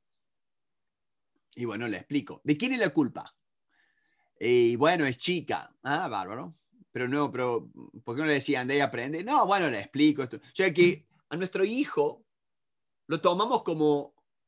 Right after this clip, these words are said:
o hija, lo tomamos como el protagonista. Y enseguida baja nuestras defensas, y lo que él no entiende, o no ve, o no esto,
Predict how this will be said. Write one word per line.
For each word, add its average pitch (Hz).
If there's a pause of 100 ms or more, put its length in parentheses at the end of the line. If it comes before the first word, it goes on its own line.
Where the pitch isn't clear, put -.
(120)
o 139
hija, 156
lo 147
tomamos 185
como 147
el 135
protagonista. 131 (1160)
Y 175
enseguida 190 (580)
baja 190
nuestras 147
defensas, 131
y 156
lo 160
que 190
él 233
no 214
entiende, 165
o 120
no 139
ve, 143
o 107
no 131
esto, 131